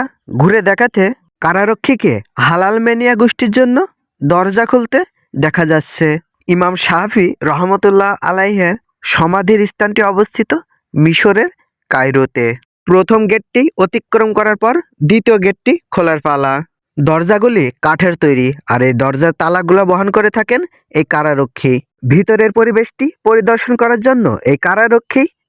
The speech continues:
সবাইকে ভিতরে নিয়ে যায়। দ্বিতীয় গেটটি খোলার পর চোখে পড়ে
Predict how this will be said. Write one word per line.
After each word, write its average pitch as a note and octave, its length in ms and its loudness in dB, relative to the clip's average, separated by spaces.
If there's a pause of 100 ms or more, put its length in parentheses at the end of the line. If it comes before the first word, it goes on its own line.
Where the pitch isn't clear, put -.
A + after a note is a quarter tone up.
(100)
সবাইকে G#3+ 400 -2 (340)
ভিতরে F3 380 2
নিয়ে C#3+ 220 0
যায়। C3+ 280 -2 (380)
দ্বিতীয় G#3 280 2
গেটটি G#3 280 -2
খোলার A#3 300 0
পর C4 180 0 (260)
চোখে A#3 200 2
পড়ে A#3 220 2